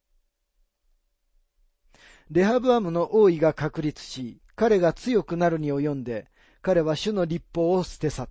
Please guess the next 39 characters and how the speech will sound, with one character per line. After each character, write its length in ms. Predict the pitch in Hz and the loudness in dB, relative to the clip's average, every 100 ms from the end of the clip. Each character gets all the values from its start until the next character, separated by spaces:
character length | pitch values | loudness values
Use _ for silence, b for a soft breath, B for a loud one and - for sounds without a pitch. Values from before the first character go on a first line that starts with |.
| - | -16
た。 160 | 113 _ _ _ _ _ _ _ _ b b b - | -20 _ _ _ _ _ _ _ _ b b b -12
そ 100 | 170 | -6
し 60 | |
て 140 | - 170 | -2 0
全 260 | 202 220 | 0 0
イ 40 | 180 | -4
ス 160 | - | 0
ラ 100 | 196 | 4
エ 60 | 175 | 4
ル 100 | 160 | 4
が 140 | 196 | 2
彼 280 | - 202 196 | 2 0 0
に 140 | 170 170 | 0 -2
倣 220 | 139 123 | -4 -6
っ 40 | - | -10
た。 180 | - - _ _ _ _ _ _ _ _ _ _ _ _ _ _ _ _ _ _ _ _ _ _ _ _ _ _ _ _ _ _ _ _ _ b b b b - | -20 -20 _ _ _ _ _ _ _ _ _ _ _ _ _ _ _ _ _ _ _ _ _ _ _ _ _ _ _ _ _ _ _ _ _ b b b b -6
神 180 | 196 | -6
様 240 | 175 160 160 | -4 -4 0
は 160 | 165 | 0
こ 140 | 160 156 | 0 -4
こ 120 | 180 | -4
に 220 | 170 190 - | -4 -6 -4
ヤ 180 | 165 180 | 0 4
ロ 140 | 233 | 4
ブ 160 | 220 247 | 4 2
ア 80 | |
ム 100 | 214 | 2
の 140 | 170 156 | 0 0
廃 280 | 127 196 165 | 0 0 -2
墟 160 | - 190 | 0 0
を 100 | 156 | 0
記 140 | 170 | -2
録 220 | 156 139 | -2 -4
し、 340 | - 123 113 - b b b | -10 -12 -14 -16 b b b
ま 140 | 165 | -4
た 160 | 175 190 | 0 2
同 180 | 170 170 | 2 0
時 140 | 147 | -2
に 260 | 160 180 | -6 -8